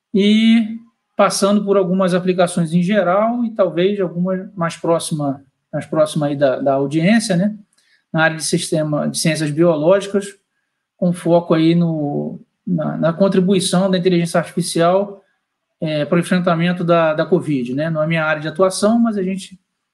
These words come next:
tem acompanhado o noticiário, né? Alguns colegas trabalham sobre isso, então vou tentar trazer essas aplicações também para a nossa audiência, né?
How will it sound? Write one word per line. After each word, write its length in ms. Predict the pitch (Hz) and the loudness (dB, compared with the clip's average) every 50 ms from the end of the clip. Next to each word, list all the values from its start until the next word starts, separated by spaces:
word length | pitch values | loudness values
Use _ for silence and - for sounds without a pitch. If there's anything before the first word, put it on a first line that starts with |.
| _ _ _ | _ _ _
tem 100 | 175 170 | -4 -2
acompanhado 480 | 160 175 170 - 170 160 160 156 160 | 0 -2 -2 0 0 0 0 0 -2
o 20 | 165 | -4
noticiário, 800 | 165 160 - 175 170 - - 185 175 180 208 226 233 226 202 | -4 -4 -4 -4 -4 -2 0 2 2 4 4 4 4 2 2
né? 80 | 180 175 | 0 0
Alguns 240 | 175 160 156 156 - | 0 -2 -2 -6 -6
colegas 340 | - - 208 - - - | -6 -4 -4 -4 -6 -8
trabalham 480 | - - 208 - 151 147 147 147 139 - | -4 -4 -2 0 0 -2 -4 -6 -12 -12
sobre 360 | - - 170 165 175 185 190 | -10 -8 -6 -2 0 0 0
isso, 200 | 214 220 214 226 | 0 0 -4 -6
então 140 | - - 180 | -4 -2 0
vou 100 | 185 185 | 0 0
tentar 280 | 185 180 175 175 185 175 | 0 -2 -2 0 0 0
trazer 520 | - 185 160 147 151 165 175 185 180 - _ _ _ _ _ _ _ _ _ _ | 2 0 0 0 2 2 0 0 0 -4 _ _ _ _ _ _ _ _ _ _
essas 200 | 156 147 - 185 | -6 0 0 0
aplicações 640 | 175 180 180 185 175 185 170 - - 175 170 - | 2 4 2 2 4 4 2 2 2 0 0 0
também 520 | - 175 156 143 156 165 170 175 175 175 - - - _ _ _ _ _ _ _ _ _ _ _ | 0 0 0 0 0 0 2 0 0 -2 -6 -12 -20 _ _ _ _ _ _ _ _ _ _ _
para 140 | 170 165 | -2 0
a 20 | 165 | 0
nossa 220 | 165 156 - 180 | 0 0 2 0
audiência, 500 | 170 165 170 180 156 135 120 113 - 127 | 0 2 2 0 0 0 -2 -6 -6 -4
né? 300 | 143 175 202 208 208 - | -2 0 0 0 -2 -8